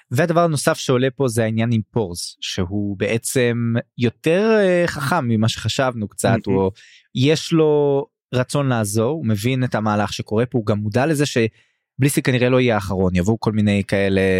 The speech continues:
Speaker 1: קצינים שינסו לשמור על המים, שינסו ככה לטמון את ידם בצלחת,
Speaker 2: מהמם.
Speaker 1: ונראה שהוא מודע לזה והוא יודע להתכונן לזה, כי הוא מתכנן גם פגישה סודית עם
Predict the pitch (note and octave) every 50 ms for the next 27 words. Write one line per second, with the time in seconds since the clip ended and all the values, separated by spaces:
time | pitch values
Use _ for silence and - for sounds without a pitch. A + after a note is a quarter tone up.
0 | F#2 F2+ F#2 F#2+ - - - - B2 A2+ A#2 A#2 A#2 A#2 A2+ A2 G#2+ - _ -
1 | - - G#2+ G2+ G2+ - - A#2+ A2+ A2 A2 G#2+ A2 G#2+ G#2+ - _ _ _ _
2 | _ - B2 - - - B2+ A#2 A#2 A2+ A2 A2+ A#2 A#2 A#2 A2+ A2+ A2 G#2 -
3 | A2+ G#2 G#2+ G#2 - A#2+ - - G#2+ A#2 A2 G#2+ G#2 G2+ G2+ - _ _ _ _
4 | _ _ _ - B2 - - C3 C3 B2+ B2+ - B2 A#2 A#2+ B2 B2 A#2 - A#2
5 | A2 A#2 A#2 A2+ G#2 A#2 G#2+ - - - G#2 A2 G#2 G#2 G#2 G#2 G2+ - - _
6 | _ _ _ _ _ _ _ _ _ _ _ _ _ C3+ C3 C3 A#2+ B2+ - D3
7 | D3+ E3 E3 - - - D3 C#3 C3+ C3+ C3 C3 C3 C3 - - B2+ C3+ D3 C#3+
8 | C3+ A2+ G#2+ G#2+ G#2 A#2 B2 E3 F#3+ F3 F3 F3 C#3 B2 A#2 A2+ G#2+ A2+ A#2+ A#2
9 | A#2 A2+ A2 - - - G#2+ G2+ G2+ G#2 C3+ D3+ D#3+ G#3+ G#3+ - - B2 A#2+ A#2+
10 | A2+ A2+ A2 - - - - D3 D3+ D3 C#3+ C3+ A#2+ C3 C3+ C#3 B2+ - - B2
11 | - - B2 - - C3 A#2+ B2 A#2+ - - G2+ G2+